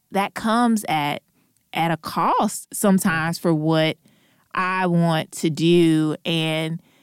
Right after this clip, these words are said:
so we have to be intentional. It's not necessarily gonna happen organically, but then even as that, as you said,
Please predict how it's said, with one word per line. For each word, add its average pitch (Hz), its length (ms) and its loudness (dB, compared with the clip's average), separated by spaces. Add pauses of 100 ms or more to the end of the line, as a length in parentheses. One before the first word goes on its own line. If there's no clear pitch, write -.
(160)
so - 140 0
we 202 100 4
have 202 280 -2
to 226 80 -4
be 165 160 0
intentional. 151 460 -6
It's 151 120 -6
not 175 340 -2
necessarily 160 540 -4
gonna 151 140 -6
happen 143 320 -6
organically, 151 1000 -2
but 160 140 -4
then 175 180 0
even 165 320 -2
as 165 240 -4
that, 160 340 -2
as 190 160 -4
you 160 80 -2
said, 160 520 -2